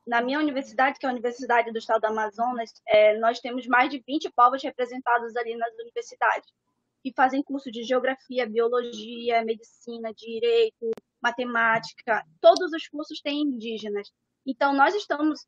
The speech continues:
cada dia mais ocupando esses espaços pra que nós possamos ter protagonismo e vez e voz na nossa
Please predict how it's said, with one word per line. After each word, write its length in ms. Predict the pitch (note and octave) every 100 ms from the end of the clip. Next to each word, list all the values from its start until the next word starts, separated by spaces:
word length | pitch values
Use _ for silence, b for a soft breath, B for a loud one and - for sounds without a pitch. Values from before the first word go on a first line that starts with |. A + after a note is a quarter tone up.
| _
cada 280 | D#4+ E4+ E4
dia 240 | C4 D#4
mais 240 | C#4+ C4+ C#4
ocupando 420 | - D4 C#4+ D#4
esses 220 | - A#3+
espaços 460 | C#4 - B3 D4+ -
pra 120 | C4
que 100 | C4
nós 160 | C4+ C4+ -
possamos 340 | C4+ C4+ C#4+
ter 180 | - C4+
protagonismo 920 | C4+ C4+ B3 B3 B3 A#3+ D#4+ D#4 B3+ - _ _ _
e 240 | C4 C#4 C#4+ G#3
vez 360 | C4+ E4 E4 -
e 100 | E4+ C#4+
voz 280 | B3+ D4 D4+
na 60 |
nossa 320 | D4 C#4 F4